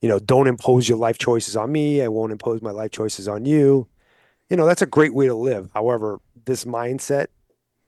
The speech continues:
it's kinda what's taken us out of the fight, um, when it comes to stuff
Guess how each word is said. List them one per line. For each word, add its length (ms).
it's 160
kinda 240
what's 180
taken 300
us 140
out 100
of 60
the 80
fight, 340
um, 480
when 160
it 80
comes 280
to 100
stuff 420